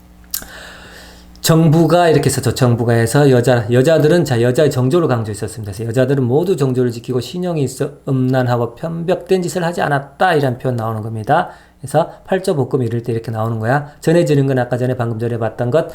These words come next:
살상도만 전해지고요. 그래서 부계사의 가부장적 사회다. 이 정조를 지키고 신용이 있었다. 이 말을, 표현을 봐서는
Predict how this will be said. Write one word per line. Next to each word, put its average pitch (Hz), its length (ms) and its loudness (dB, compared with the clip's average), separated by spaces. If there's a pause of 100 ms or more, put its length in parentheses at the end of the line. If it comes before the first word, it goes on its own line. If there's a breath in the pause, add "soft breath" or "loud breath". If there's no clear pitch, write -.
(160 loud breath)
살상도만 139 720 0
전해지고요. 110 800 -2 (180)
그래서 165 340 -2 (380 loud breath)
부계사의 160 600 2
가부장적 123 600 -4
사회다. 110 460 -6
이 117 120 -4
정조를 135 400 2
지키고 127 300 -4
신용이 175 360 -2
있었다. 127 420 -2
이 113 160 -4
말을, 117 280 -4 (260 loud breath)
표현을 160 240 0
봐서는 127 400 0